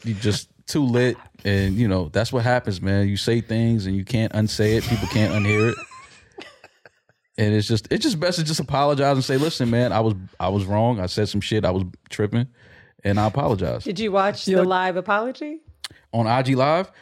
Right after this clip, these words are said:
Speaker 2: Uh-huh.
Speaker 1: didn't see when he was actually on it, but they recorded it, and then I saw it. And I listened to some of it, and it was just like, I know the publicist was like, "Yo, fam, this is not what we spoke about."
Speaker 3: <laughs>
Speaker 1: Like, at all, this is not what we spoke about.
Speaker 3: I, he,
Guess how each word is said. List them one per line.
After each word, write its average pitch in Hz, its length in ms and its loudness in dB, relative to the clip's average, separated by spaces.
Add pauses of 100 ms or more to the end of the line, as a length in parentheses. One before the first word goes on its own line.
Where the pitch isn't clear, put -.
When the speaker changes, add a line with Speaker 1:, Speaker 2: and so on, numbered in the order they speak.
(120)
Speaker 2:
Uh-huh. 135 80 0
Speaker 1:
didn't 156 140 2
see 190 140 -2
when 160 160 2
he 147 60 0
was 117 100 -4
actually 123 280 0
on 143 180 2
it, 135 60 2
but - 100 -10
they 113 160 2
recorded 110 500 0
it, 110 100 0
and 95 120 0
then 95 120 2
I 92 60 0
saw 107 300 2
it. - 160 0 (400)
And 143 100 0
I 147 40 2
listened 131 240 -2
to 120 60 -6
some 135 180 0
of 123 120 0
it, 131 160 0
and 113 180 2
it 127 40 4
was 120 180 2
just 110 180 -2
like, 101 380 0 (320)
I 113 100 0
know 127 140 2
the 113 80 -2
publicist 113 540 0
was 101 160 -4
like, 98 260 0
"Yo, 104 160 2
fam, 92 420 -2 (520)
this 127 180 -2
is 113 140 -2
not 117 400 2
what 104 120 -2
we 104 100 0
spoke 98 300 -4
about." 85 380 -4 (220)
Speaker 3:
<laughs> 370 80 0 (960)
Speaker 1:
Like, 123 280 0
at 123 320 0
all, 127 360 2 (120)
this 113 140 0
is 113 100 -2
not 104 200 2
what 95 100 -2
we 101 80 -2
spoke 98 260 -2
about. 101 200 -2
Speaker 3:
I, - 140 -2
he, 226 180 0